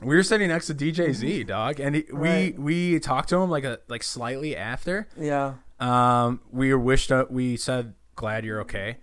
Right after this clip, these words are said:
Speaker 2: Yeah.
Speaker 1: And then we said, like, "We love your work." He's like, "Thank you." Um, and then we were, we talked to him about,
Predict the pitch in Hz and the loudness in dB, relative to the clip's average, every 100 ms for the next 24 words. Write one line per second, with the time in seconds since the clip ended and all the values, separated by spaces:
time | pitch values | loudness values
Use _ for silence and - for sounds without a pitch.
0 | - 156 131 131 - 117 113 113 113 - | -14 -8 -8 -10 -8 -6 -4 -2 -2 -2
1 | 113 113 117 113 113 113 110 107 117 123 | -2 -6 -8 -8 -6 -6 -6 -4 0 2
2 | 123 117 113 107 101 - 123 120 123 123 | 2 0 -6 -8 -10 -6 -6 -6 -6 -4
3 | 120 120 117 - - - - 110 110 110 | -4 -4 -6 -14 -20 -20 -14 -8 -6 -4
4 | 107 113 117 123 123 120 127 135 139 135 | -4 -4 -4 -2 -2 -2 -4 0 0 0
5 | 139 127 117 120 117 110 | 0 -2 -2 -2 -2 -6